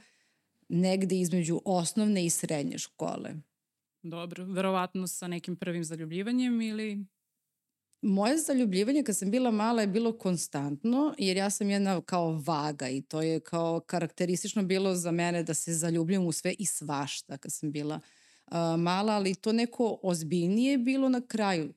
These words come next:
Speaker 1: osnovne š-, e, ško-, škole. Ove, i mislim da je u suštini cela moja generacija tada postojala je jedna knjiga koju su roditelji kupovali svima i svi su imali tu jednu knjigu i ja ne mogu
Speaker 2: Nauka
Speaker 1: da
Speaker 2: o
Speaker 1: se
Speaker 2: spolnosti.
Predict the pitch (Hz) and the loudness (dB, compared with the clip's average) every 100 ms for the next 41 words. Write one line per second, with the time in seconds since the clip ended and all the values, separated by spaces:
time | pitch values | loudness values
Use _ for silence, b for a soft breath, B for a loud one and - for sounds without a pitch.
0 | _ _ 185 156 147 - 156 151 165 _ | _ _ -6 -4 -4 -6 -6 -6 -10 _
1 | - 156 147 160 - - 151 - - - | -8 -6 -6 -8 -10 -8 -8 -8 -12 -8
2 | 160 135 147 - _ _ _ _ _ 165 | -6 -6 -10 -14 _ _ _ _ _ -4
3 | 160 165 190 185 190 269 294 339 294 247 | -2 0 0 0 2 0 0 2 2 2
4 | 220 214 - 196 240 285 285 - 233 269 | 2 0 -2 -4 0 2 2 0 0 2
5 | 262 269 262 190 185 175 165 160 - 285 | 2 2 2 0 0 2 2 0 0 0
6 | 220 - 151 135 180 294 339 B B B | 0 0 -2 0 2 0 0 B B B
7 | _ 196 220 - 370 311 240 214 262 302 | _ 0 0 2 2 4 2 2 2 0
8 | - - 190 196 214 269 220 190 185 180 | -4 -4 0 4 4 4 4 0 0 -2
9 | - 180 180 196 262 233 220 - 262 262 | 0 0 2 2 0 0 0 2 0 2
10 | 240 185 170 - - 156 185 185 151 131 | 2 2 0 -2 -4 0 2 2 2 0
11 | 139 - 190 - 226 196 196 202 160 143 | -2 -2 -2 0 2 4 4 2 2 -2
12 | - 170 160 165 165 165 - 185 196 190 | -2 0 0 0 -2 -4 -4 -2 0 2
13 | 180 185 196 208 196 247 190 180 - 180 | 2 2 2 4 4 2 2 2 2 0
14 | 170 170 - | 2 -2 -4